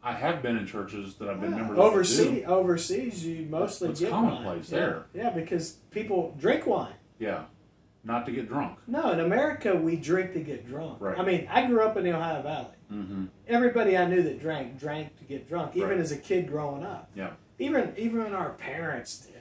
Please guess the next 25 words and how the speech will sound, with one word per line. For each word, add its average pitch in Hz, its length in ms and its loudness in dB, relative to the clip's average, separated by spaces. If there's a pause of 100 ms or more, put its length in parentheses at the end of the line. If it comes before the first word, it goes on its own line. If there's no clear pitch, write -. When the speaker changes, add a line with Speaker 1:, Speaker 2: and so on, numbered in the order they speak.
(280)
Speaker 2:
They, 175 240 0
they're 135 160 -10 (100)
like, - 120 -8
"Oh, 180 280 8
I'm 185 60 -2
not 180 180 4
drinking 170 220 4
to 156 60 -2
get 151 140 -4
drunk." 180 220 -2 (240)
And 208 120 -8
then 208 140 -2
they'd 190 280 -2 (220)
sit - 380 -2
there, 190 380 -2 (100)
my 143 200 -4
uncles, 175 520 0
and 123 160 -6 (680)
they'd - 260 -18
drink 185 380 -6 (300)
two 202 120 -8
cases 196 540 0
of 175 100 4
beer. 185 380 0 (120)
Speaker 1:
Mm-hmm. 95 340 -6